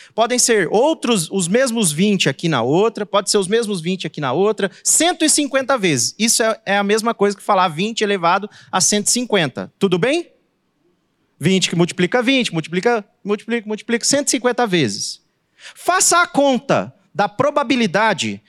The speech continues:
de se acertar cento e cinquenta posições, vinte aminoácidos, de, as possibilidades de vinte aminoácidos perfeitamente. Ou seja, a, a probabilidade é o quê?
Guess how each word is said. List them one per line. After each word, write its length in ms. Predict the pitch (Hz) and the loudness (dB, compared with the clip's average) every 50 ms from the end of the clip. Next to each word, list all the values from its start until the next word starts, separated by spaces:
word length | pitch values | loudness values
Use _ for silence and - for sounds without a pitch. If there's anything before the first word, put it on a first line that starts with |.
| _ _ | _ _
de 120 | - 156 220 | -2 0 2
se 280 | 214 - - - 233 | 2 2 2 2 2
acertar 960 | 226 247 339 349 - - 302 262 240 214 - 208 196 196 190 156 120 107 107 _ _ _ _ _ _ _ _ _ _ _ _ _ _ _ _ _ _ | 2 2 2 2 2 2 2 2 0 0 0 0 2 2 2 2 0 -2 -8 _ _ _ _ _ _ _ _ _ _ _ _ _ _ _ _ _ _
cento 600 | - - - - - - 311 339 381 359 - - 339 | -4 -2 0 2 2 2 2 2 0 0 0 0 2
e 60 | 320 | 2
cinquenta 640 | - - 349 339 285 - - 254 294 311 - 294 | 2 2 2 0 0 0 0 0 0 0 -2 -4
posições, 800 | - - 277 269 220 247 226 - - 240 254 277 285 - - - - _ - | 0 0 0 2 2 0 0 0 0 0 0 0 0 -2 -4 -6 -10 _ -18
vinte 380 | - 156 190 320 392 453 - 320 | -6 -2 -2 0 0 0 0 0
aminoácidos, 640 | 294 277 269 254 240 226 226 226 226 - - 170 160 | 0 0 0 0 2 2 2 0 -2 -4 -8 -6 -8
de, 100 | 170 208 - | -8 -8 -4
as 180 | - 175 175 - | -2 -2 -2 0
possibilidades 560 | - 233 233 - 214 196 214 196 180 165 156 | 0 0 0 0 0 0 0 2 2 0 -2
de 80 | 160 | -4
vinte 260 | 180 180 262 339 302 - | -4 -2 -2 0 0 0
aminoácidos 520 | 269 262 240 208 185 196 226 - - - - - - - - _ _ _ | 0 0 0 0 0 0 0 -2 -6 -12 -20 -20 -20 -20 -20 _ _ _
perfeitamente. 880 | - 269 294 320 349 339 - - 285 285 - - 277 254 226 208 180 - | -2 0 2 2 0 0 0 0 -2 0 0 0 0 2 2 2 2 0
Ou 60 | 240 | 0
seja, 320 | 233 - 226 196 151 151 - | 2 2 2 2 2 0 2
a, 440 | - 151 160 160 - _ 160 175 | 2 2 2 0 -2 _ -2 0
a 40 | 165 | 0
probabilidade 800 | - - 214 233 226 226 185 202 180 175 156 175 190 208 185 185 | 0 -2 -2 0 0 0 0 0 0 0 0 0 0 0 0 0
é 40 | 214 | 0
o 60 | 233 | 0
quê? 400 | 226 - 208 151 127 110 - | 0 0 0 0 0 -2 -6